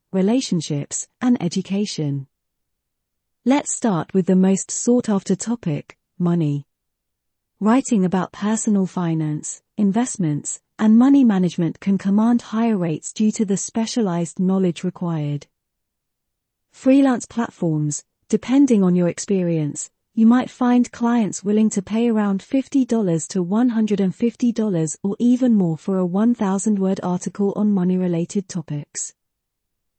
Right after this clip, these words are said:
Content agencies, payment can range from seventy-five dollars to three hundred dollars or more per article. Niche sites blogs,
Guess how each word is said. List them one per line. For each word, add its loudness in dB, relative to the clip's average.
Content 2
agencies, -2
payment 2
can 0
range -2
from 0
seventy-five -2
dollars -2
to -4
three -2
hundred 0
dollars -2
or 0
more 2
per -6
article. -6
Niche 6
sites -4
blogs, -2